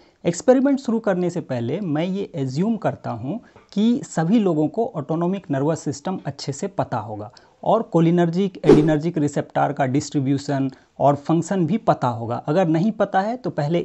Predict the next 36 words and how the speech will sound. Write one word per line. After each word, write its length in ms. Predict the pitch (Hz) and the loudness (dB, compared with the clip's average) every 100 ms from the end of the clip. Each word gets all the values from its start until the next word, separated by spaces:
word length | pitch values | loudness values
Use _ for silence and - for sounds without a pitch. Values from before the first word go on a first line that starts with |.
| 160 | -2
एएनएस 340 | 151 160 170 | 0 0 -2
को 140 | - 156 | -2 -2
रिवाइज 440 | 123 131 156 170 | 0 0 0 -2
कर 200 | - 170 | -4 -2
लो, 200 | 196 254 - _ _ | -2 -4 -10 _ _
तभी 200 | 185 190 | 2 6
ये 180 | 233 226 | 6 4
एक्सपेरिमेंट 560 | 180 - 160 147 208 240 | 2 0 2 4 2 -2
समझ 300 | 190 170 120 | 0 2 0
में 120 | 117 120 | -2 -8
आएगा। 360 | 101 107 - - _ _ _ _ | -10 -12 -14 -18 _ _ _ _
ओके, 260 | 196 185 120 - - _ | 2 2 -4 -10 -20 _
so 220 | - 269 262 | 0 2 2
हमारे 320 | - 175 202 233 | 2 2 4 2
पास 320 | 196 214 - | -2 -6 -8
कैल 300 | - 214 240 | 0 2 2
सॉफ्टवेयर 520 | - 185 - 175 175 | 0 -4 -2 0 0
का 160 | 175 175 | 0 -2
बेसिक 480 | 120 131 139 226 139 | 0 -2 0 -4 -2
वर्जन 420 | 127 113 135 120 | -4 -4 -6 -6
है 240 | 107 156 - - _ | -6 -8 -8 -20 _
और 160 | - 208 | 0 2
जब 400 | 151 185 220 214 _ _ 123 | 2 4 4 2 _ _ -6
डॉक्स 460 | 113 170 220 - | 4 4 4 -2
बीपी 300 | 180 185 208 | -2 0 0
एक्सपेरिमेंट 580 | 175 - 175 180 190 180 | 0 0 0 2 0 -2
खोलते 460 | - 165 170 175 208 | 0 0 2 2 0
हैं 140 | 170 202 | -2 -4
तो 80 | |
कुछ 260 | 208 214 - - | -6 -6 -8 -2
इस 180 | 220 - | -2 2
तरह 200 | 175 165 | 2 2
का 160 | - 220 | 0 -4
इंटरफेस 680 | - 156 156 - 202 240 - | -2 0 0 0 -2 -2 -6
दिखता 340 | 135 165 - 120 | -2 -2 -2 -6
है। 200 | 117 | -6